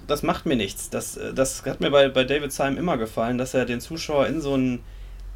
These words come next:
in so ein Becken von, von Personen reinwirft und man sich erstmal eine ganze Weile rumtasten muss, bis man raus hat, wer ungefähr was macht.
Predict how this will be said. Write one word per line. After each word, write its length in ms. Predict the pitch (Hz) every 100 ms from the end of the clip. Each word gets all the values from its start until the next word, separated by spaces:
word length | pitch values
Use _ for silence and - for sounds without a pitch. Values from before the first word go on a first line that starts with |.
| - -
in 120 | 147
so 100 | 143
ein 120 | 131
Becken 440 | 110 139 185 196 175
von, 400 | - 147 143 135
von 320 | 135 131 131
Personen 540 | - 127 135 185 135
reinwirft 920 | 113 120 139 147 139 160 240 - - - - - -
und 140 | 135
man 120 | 151
sich 140 | 135 123
erstmal 320 | 156 175 147
eine 60 | 131
ganze 360 | 147 180 156
Weile 420 | 131 143 151 143 120
rumtasten 640 | 139 185 170 165 - 147
muss, 160 | 160
bis 200 | - 143 147
man 200 | 135 120
raus 380 | 113 151 160
hat, 260 | 147 135 - - - - - -
wer 340 | 107 117 143 127
ungefähr 480 | 151 156 156 139 123
was 240 | 131 -
macht. 480 | 127 165 - -